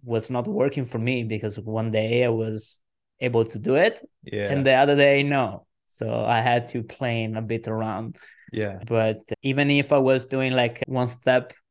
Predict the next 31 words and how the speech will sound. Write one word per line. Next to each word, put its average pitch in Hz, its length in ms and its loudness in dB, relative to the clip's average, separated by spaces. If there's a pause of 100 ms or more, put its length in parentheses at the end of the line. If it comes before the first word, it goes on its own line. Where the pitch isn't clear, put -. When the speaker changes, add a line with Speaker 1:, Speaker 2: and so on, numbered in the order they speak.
(300)
Speaker 1:
forward 127 440 4
and 120 180 -2
two 131 160 -6
step 113 320 -4
backwards, 165 520 -2 (640)
in 147 220 2
the 135 160 6
end, 131 420 4 (580)
I - 120 -6
was 117 220 -6
feeling 120 340 -4
good. 113 340 -4 (960)
Just 135 300 2 (200)
do 123 200 0
something. 110 500 -10 (480)
Speaker 2:
Yeah. 104 360 -2
Speaker 1:
And 101 800 -6 (200)
the 139 160 -8
thing, 165 200 -4
when 151 180 2
you 170 240 2
get 156 280 2
injured, 143 560 0 (340)
you, 123 100 -4 (140)
you 135 60 -2
need 135 340 -2
to 131 120 -2
learn 123 380 2
to 123 80 -6
be 117 180 -6
patient. 127 600 -6